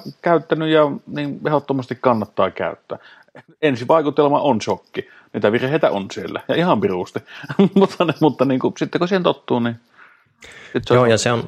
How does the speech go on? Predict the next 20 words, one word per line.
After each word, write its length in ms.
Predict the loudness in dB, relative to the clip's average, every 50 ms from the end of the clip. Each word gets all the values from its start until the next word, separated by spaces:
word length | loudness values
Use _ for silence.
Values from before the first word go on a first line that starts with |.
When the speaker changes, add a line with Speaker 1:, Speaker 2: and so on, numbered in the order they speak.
| -10 -8
Speaker 2:
se 140 | -4 -2
on 260 | 0 2 2 0 0 0
noissa 260 | 0 0 0 2 2 2
linttereissä 560 | 2 2 0 0 0 0 0 0 -2 -2 -2
on 80 | -2
se, 160 | 0 0 0 0
että 180 | 0 -2 -4
kun 160 | -4 -4 -4
sä 80 | -6 -4
käytät, 460 | -2 -2 0 0 0 -2 -4 -6 -10 _
mm, 300 | -16 -14 -14 -14 -14 -16 -20 -20 _ _ _ _ _ _ _ _ _ _ _ _ _ _ -20 _ _ _ -4 0
siinä 180 | 0 0 0
pit-, 220 | 0 -4 -8 -6 -4 -2
toki 180 | 0 2 2
pitää 300 | 0 0 -2 -2 -2 -2
mun 140 | 0 0 -2
mielestä 280 | -2 -2 -2 0 0 0
ottaa 320 | 0 0 -2 -2 -2 -2 -2
joku 360 | -4 -6 -4 -2 -2 0 -2
oletus, 480 | -2 -4 -4 -6 -6 -8 -10 -12 _